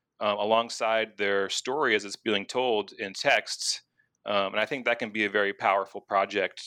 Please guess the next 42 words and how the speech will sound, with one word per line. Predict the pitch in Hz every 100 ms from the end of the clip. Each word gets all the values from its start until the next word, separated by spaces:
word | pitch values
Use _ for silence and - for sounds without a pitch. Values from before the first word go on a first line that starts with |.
| -
to, | 113 104 101 95 92 - _ _
you | 110
know, | 95 98
have | 117 104 101 - _ _ _ _ _ _ -
to | 104
talk, | - 120 107 110
you | 101
know, | 98 - -
to | 110
read | 107 151 135 113 113
all | 101 113
these, | 107 101 -
this | 110
horrible | 127 131 110 107 101 - _
experience | - - - 151 117 107
that | 104
this | 98
person | - 101 -
had | 98 101
to | 90
suffer | - 143 110
through | - 101 98 95 92
and, | 95
and | 104 95
continues | 98 156 170 113 -
to | 113
<laughs> | 113 104
have | 104
to | 107
process, | - 117 - 95 95 - - - - _ -
alongside | 107 113 - 117 107
with | 104
images | 127 147 117
of | 107 104
them, | 101 101 104
you | 107
know, | 101 95
going | 107 104
about | 104 104 104
their | 95
day | 104 101 98 98
and, | 95 95